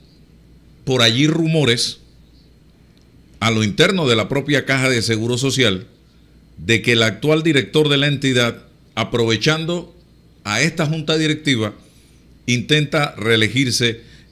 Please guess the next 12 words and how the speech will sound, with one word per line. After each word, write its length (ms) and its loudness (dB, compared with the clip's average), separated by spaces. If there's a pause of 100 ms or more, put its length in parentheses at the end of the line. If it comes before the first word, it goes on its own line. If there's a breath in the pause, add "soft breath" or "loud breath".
y 120 2
estaría 480 0
fraguando 840 -6
su 260 -8
propia 360 -4
nominación. 800 -4
¿Ustedes 300 -2
han 120 -4
escuchado 540 -6
algo 240 -8
de 60 -8
eso? 200 -14